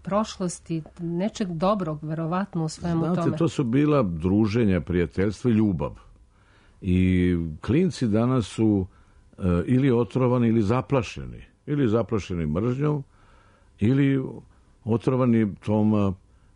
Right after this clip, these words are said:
Speaker 2: bespe-, besperspektivnošću svojom, znate. Ta, ta mladost ne zna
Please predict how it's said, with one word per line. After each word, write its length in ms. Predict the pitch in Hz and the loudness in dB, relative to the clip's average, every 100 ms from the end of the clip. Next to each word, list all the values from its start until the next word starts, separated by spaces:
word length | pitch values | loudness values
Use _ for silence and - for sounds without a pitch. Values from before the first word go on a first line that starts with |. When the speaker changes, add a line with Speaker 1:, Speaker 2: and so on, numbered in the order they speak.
| - 95 92 | -6 -2 -2
Speaker 2:
bespe-, 440 | 85 98 - 107 - - | 0 -2 -2 -4 -4 -2
besperspektivnošću 1300 | 95 101 - 107 85 113 87 - 127 139 101 - 71 | 0 0 -2 -4 -2 -4 -2 0 2 2 -2 -4 -14
svojom, 440 | - 64 62 55 - - | -12 -12 -12 -14 -20 -10
znate. 260 | 76 98 98 _ _ _ _ _ _ _ _ _ - - _ _ | -6 -6 -8 _ _ _ _ _ _ _ _ _ -20 -20 _ _
Ta, 160 | - 90 90 | -6 -2 -2
ta 340 | - 101 95 87 87 _ _ | 0 -2 0 -2 -6 _ _
mladost 520 | 82 110 135 104 71 | -2 0 0 -2 -2
ne 220 | 82 90 98 | -2 -2 0
zna 300 | 95 113 | 0 -2